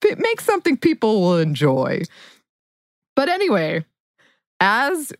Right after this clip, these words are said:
we've been writing this, I, it, I was just struck by how many silly words and euphemisms there are for sex. And I got to wondering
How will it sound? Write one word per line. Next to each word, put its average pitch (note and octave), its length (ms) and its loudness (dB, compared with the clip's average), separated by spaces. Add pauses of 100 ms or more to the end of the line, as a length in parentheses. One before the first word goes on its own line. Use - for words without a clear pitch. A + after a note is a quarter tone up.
we've G3 240 2
been F#3 180 0
writing F#3 380 -2
this, - 500 -8 (320)
I, E3+ 220 2
it, F3+ 180 -2
I F3+ 120 0
was A3 120 -6
just G#3 160 -4
struck F3+ 300 -2
by F#3 120 2
how E3+ 200 0
many E3+ 180 0
silly D#3+ 380 0
words C#3+ 400 0
and C#3+ 100 0
euphemisms C#3 720 0
there C3 260 0
are A#2+ 240 2
for - 200 -8
sex. - 320 -4
And C#3 80 0
I C#3 60 -2
got C#3+ 120 0
to C#3+ 80 -4
wondering D#3+ 540 0